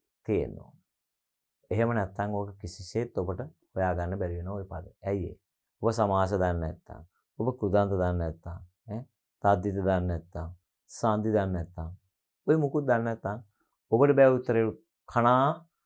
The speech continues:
වක් තමයි ගහන්න වෙන්නේ. කණා ෂොට් එකක් ගහන්න වෙනවා. පැහැදිලිද? බලන්න එන්න සමාස හුඹස්කට, රෝබිය,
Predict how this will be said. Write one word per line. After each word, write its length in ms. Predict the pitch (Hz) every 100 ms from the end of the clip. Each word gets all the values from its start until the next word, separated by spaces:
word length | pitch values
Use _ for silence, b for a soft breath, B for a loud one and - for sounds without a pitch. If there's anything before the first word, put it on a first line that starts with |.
| _ _ -
වක් 140 | 123
තමයි 260 | - 123 127
ගහන්න 280 | 113 101 87
වෙන්නේ. 360 | 82 71 87 - _
කණා 340 | - 107 101
ෂොට් 300 | 98 95 92
එකක් 180 | 98 104
ගහන්න 260 | 92 85 82
වෙනවා. 340 | - - -
පැහැදිලිද? 500 | - 101 101 113 117 151 _ _ _ _ _ 120
බලන්න 280 | 127 127
එන්න 180 | 120 113
සමාස 600 | 107 135 143 143 143 135 - 107 - _ _ _ _ _ _ -
හුඹස්කට, 680 | 117 117 113 - 139 143 143 - _ _ _ _ _ 95
රෝබිය, 600 | 104 107 110 135 151